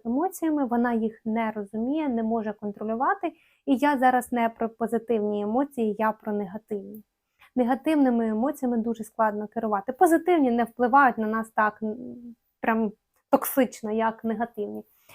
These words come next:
Якщо вам весело і ви щасливі, і вам радісно від цього, ваш організм не страждає. Але коли вам сумно, коли ви перебуваєте в такому депресивному стані,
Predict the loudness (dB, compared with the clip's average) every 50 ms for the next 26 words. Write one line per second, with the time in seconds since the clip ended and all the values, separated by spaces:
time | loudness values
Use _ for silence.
0 | -18 0 2 2 2 4 4 4 4 6 8 8 8 8 8 8 8 8 8 6
1 | 2 -2 -4 -2 0 0 0 2 2 2 2 0 -4 -8 -8 -6 -6 -4 -4 -2
2 | 0 0 0 0 -2 -2 -2 -2 -2 -2 -2 -2 -2 0 2 4 4 4 2 0
3 | -8 -12 -10 -10 -10 -10 -10 _ -12 -14 -14 -14 -16 -20 _ _ _ _ -6 2
4 | 4 4 4 6 4 2 2 4 2 2 2 0 0 -2 -2 0 -2 -2 -4 -8
5 | -10 -12 -12 -8 -4 -4 -4 -4 -4 -8 -20 _ _ _ _ _ _ _ 0 2
6 | 2 2 2 2 2 4 4 2 2 0 -2 -6 -4 -2 0 0 0 0 -2 -4
7 | -8 -10 _ _ _ _ _ _ -2 0 2 2 4 4 4 4 2 2 0 0
8 | 0 2 4 6 6 6 4 2 0 -4 -2 -2 0 2 2 2 2 0 0 -2
9 | -4 -6 -8 -6 -4 -2 -2 0 0 -2 -2 -2 -4 -6 -8 -8 -6 -6 -6 -6
10 | -8 -10 -10